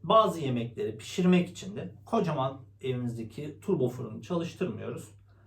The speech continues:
ve bu ürünü kullanıyoruz. Ben özellikle evde iki tane çocuk olduğu için, e, kızartma tarzı ürünler evde çok fazla tüketildiği için bu modeli tercih ettim. İlerleyen zamanlarda da arkadaşlar bu ürünle ilgili tecrübelerimi sizlere buradan yine kendi kanalımdan aktaracağım.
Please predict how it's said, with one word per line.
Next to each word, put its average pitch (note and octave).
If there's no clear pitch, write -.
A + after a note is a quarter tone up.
ve F#3+
bu F#3
ürünü D3+
kullanıyoruz. G#2
Ben A3
özellikle F#3+
evde F3
iki F3
tane D#3+
çocuk C3+
olduğu C#3+
için, -
e, G#2+
kızartma B2
tarzı B2+
ürünler G#2+
evde -
çok A#2+
fazla A2
tüketildiği G#2+
için -
bu -
modeli -
tercih G3
ettim. F#3
İlerleyen A3+
zamanlarda E3
da D3
arkadaşlar D3
bu F#3
ürünle C#3+
ilgili A#2+
tecrübelerimi B2
sizlere C3+
buradan B2
yine A#2
kendi A2+
kanalımdan G2+
aktaracağım. D#3+